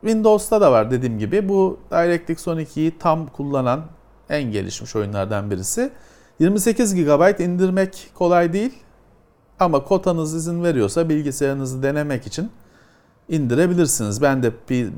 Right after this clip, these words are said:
Xbox'a indi, P C'ye daha inmedi. Benchmark da olması lazım içinde. Emin değilim, işte Windows'a inince bakacağım.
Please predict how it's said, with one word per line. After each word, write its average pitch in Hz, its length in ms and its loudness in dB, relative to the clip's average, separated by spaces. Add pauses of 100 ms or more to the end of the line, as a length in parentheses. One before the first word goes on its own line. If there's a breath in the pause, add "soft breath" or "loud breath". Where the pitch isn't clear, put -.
(160)
Xbox'a 127 540 -4
indi, 151 180 -4
P 127 200 -4
C'ye 127 280 -2
daha 120 180 0
inmedi. 123 420 -4 (880 soft breath)
Benchmark 151 480 0
da 135 60 4
olması 104 360 0
lazım 98 280 0
içinde. 95 380 -4 (160)
Emin 113 300 -4
değilim, 113 280 -2
işte 101 220 -6
Windows'a 104 580 -4
inince 107 320 -4
bakacağım. 98 380 -4